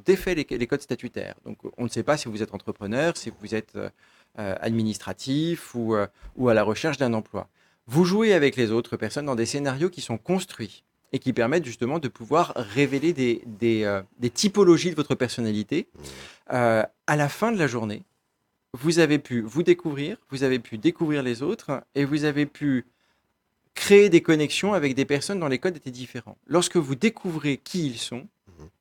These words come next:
Speaker 1: vous avez élargi votre mode de pensée.
Speaker 2: Vous avez cassé les préjugés.
Speaker 1: C'est le pr-, c'est vraiment l'objectif premier, c'est celui-ci. Et quand on sait aujourd'hui que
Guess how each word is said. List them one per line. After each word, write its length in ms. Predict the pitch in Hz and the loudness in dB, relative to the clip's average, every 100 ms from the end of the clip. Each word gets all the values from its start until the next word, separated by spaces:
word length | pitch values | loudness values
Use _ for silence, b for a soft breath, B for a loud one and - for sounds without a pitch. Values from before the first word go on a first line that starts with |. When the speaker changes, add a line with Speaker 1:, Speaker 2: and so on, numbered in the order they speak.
| _ - | _ -6
Speaker 1:
vous 220 | 135 127 | -2 0
avez 280 | 120 131 143 | 2 2 0
élargi 340 | 131 120 135 | -2 -2 -6
votre 280 | 135 - 110 | -6 -6 -6
mode 200 | 113 104 | -6 -8
de 100 | 104 | -12
pensée. 340 | 101 95 - _ - | -14 -18 -20 _ -14
Speaker 2:
Vous 180 | 92 98 | -8 -6
avez 140 | 98 | -4
cassé 260 | 107 - 143 | -4 -4 -4
les 100 | 123 | -4
préjugés. 480 | 90 104 101 90 92 b b - | -6 -6 -6 -6 -10 b b -8
Speaker 1:
C'est 220 | - 127 | 0 0
le 80 | 117 | 0
pr-, 140 | - | -4
c'est 140 | - 110 | -4 2
vraiment 260 | 120 131 | 2 4
l'objectif 500 | 143 107 117 - 131 | 2 0 -2 -2 -6
premier, 400 | - 120 104 95 - | -6 -6 -6 -8 -16
c'est 120 | - 117 | -10 -6
celui-ci. 520 | 139 123 113 - 107 | -2 -2 -4 -4 -2
Et 100 | 139 | 0
quand 200 | 208 214 | 0 2
on 60 | 185 | 0
sait 200 | - 170 | 2 2
aujourd'hui 560 | 139 131 123 113 101 _ - | 2 0 0 -2 -4 _ -2
que 220 | 113 | 0